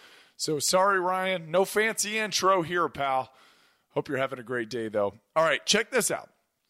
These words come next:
The other day, uh, I posted a picture of me coaching a second grade football team on Instagram. And I said, "At this age," I didn't say what age,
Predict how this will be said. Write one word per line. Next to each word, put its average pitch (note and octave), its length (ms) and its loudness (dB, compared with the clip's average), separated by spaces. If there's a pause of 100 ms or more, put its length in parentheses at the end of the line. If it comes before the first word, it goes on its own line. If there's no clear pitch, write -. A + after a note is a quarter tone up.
(440)
The C#3+ 140 4
other C#4 200 6
day, D#3 580 0
uh, C3 380 -2
I C#3+ 100 -2
posted D#3+ 380 -4
a A#2+ 60 -4
picture C#3 420 -2
of A2+ 180 -2
me C3+ 300 -8
coaching C3 560 -6
a A#2 400 -4
second D3 380 -2
grade C3 260 -2
football G#2+ 340 -2
team G#2+ 360 -10 (160)
on B2 140 -4
Instagram. A2 560 -8 (840)
And A#2+ 420 -4
I A2+ 160 -4
said, A#2 460 -2
"At A#2 180 -4
this G#3 240 0
age," G2+ 240 -8
I G#2+ 80 -4
didn't G#2 220 -10
say G#2+ 120 -6
what F2+ 160 -10
age, G2 300 -8